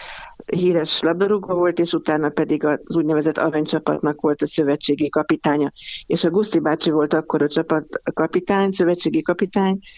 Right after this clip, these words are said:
amikor volt ez a bizonyos hat három meg hét egy. Picit távol voltunk mi korban egymástól,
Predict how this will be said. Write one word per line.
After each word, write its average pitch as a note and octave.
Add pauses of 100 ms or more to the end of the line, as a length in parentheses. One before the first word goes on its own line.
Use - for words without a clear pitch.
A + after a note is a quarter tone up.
(200)
amikor D#3+
volt D#3
ez D#3
a D#3
bizonyos D3+
hat C3+
három D3
meg C3+
hét D3 (100)
egy. C#3+ (460)
Picit E3
távol F3
voltunk D#3+
mi D#3+
korban D#3+
egymástól, F#3